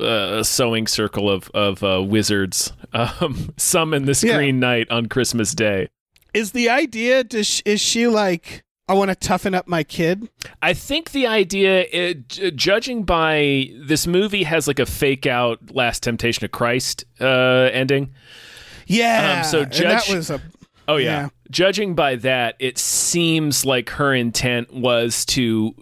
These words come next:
Speaker 1: sort of guarantee that Gawain would become a knight and then, uh, become king, et cetera, et cetera. It's like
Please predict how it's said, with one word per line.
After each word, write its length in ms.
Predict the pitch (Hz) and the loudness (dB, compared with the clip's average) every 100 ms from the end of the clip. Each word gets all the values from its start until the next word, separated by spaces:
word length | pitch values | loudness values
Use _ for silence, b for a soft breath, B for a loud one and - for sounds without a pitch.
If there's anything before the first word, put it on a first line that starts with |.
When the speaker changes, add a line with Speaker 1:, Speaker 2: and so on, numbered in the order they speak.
| 123 | -6
Speaker 1:
sort 240 | - 143 | -2 0
of 160 | 107 107 | -2 -4
guarantee 880 | 131 135 135 120 - 127 120 113 110 | -2 0 0 0 0 0 2 2 2
that 360 | 107 110 117 | 2 0 -2
Gawain 540 | 113 110 110 107 104 110 | -2 -2 -2 -2 -2 0
would 180 | 110 | 0
become 320 | 95 104 117 98 | -2 -4 -4 -2
a 80 | |
knight 400 | 98 104 104 98 - | 0 0 -2 -4 -4
and 220 | 104 101 | -4 -2
then, 380 | 101 98 98 98 - - | -2 -2 -4 -6 -10 -16
uh, 320 | 127 113 135 143 110 | -10 -6 -4 -4 0
become 420 | 131 - 117 101 | -2 0 -4 -4
king, 560 | 98 - 165 135 117 104 | -4 -2 2 2 0 -2
et 80 | 95 | -2
cetera, 300 | 113 95 92 | -2 0 -2
et 80 | |
cetera. 200 | - 98 | -2 -2
It's 160 | 107 - | -2 -2
like 120 | 120 | -2